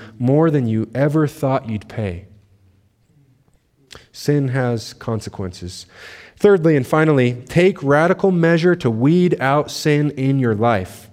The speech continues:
Right? We talked about this already, but I just want to, again, present it to you and say, what are you gonna change? What resolutions are you gonna make in order to pursue godliness and flee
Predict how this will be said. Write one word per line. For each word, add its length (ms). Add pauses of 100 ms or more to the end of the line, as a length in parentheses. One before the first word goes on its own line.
(1300)
Right? 300 (400)
We 80
talked 220
about 160
this 120
already, 260
but 120
I 80
just 180
want 140
to, 40
again, 220
present 360
it 100
to 100
you 60
and 80
say, 160
what 180
are 40
you 60
gonna 160
change? 680 (240)
What 200
resolutions 760
are 60
you 100
gonna 160
make 500 (220)
in 100
order 160
to 100
pursue 520
godliness 540
and 180
flee 640